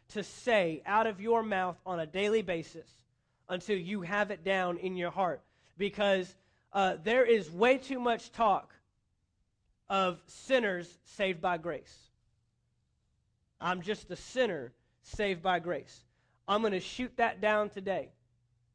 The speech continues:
That's a, that is a religious cow that is breeding in churches.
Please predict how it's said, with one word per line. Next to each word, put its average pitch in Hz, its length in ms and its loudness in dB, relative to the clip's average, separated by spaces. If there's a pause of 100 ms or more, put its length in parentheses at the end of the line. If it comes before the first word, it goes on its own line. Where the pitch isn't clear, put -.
(120)
That's 185 220 -4
a, 170 140 -2 (600)
that 190 180 2
is 180 200 -4
a 170 280 0 (100)
religious 185 760 0 (120)
cow 202 560 0 (720)
that 180 180 2
is 170 160 -4
breeding 208 460 0
in 185 120 -4
churches. 170 500 -8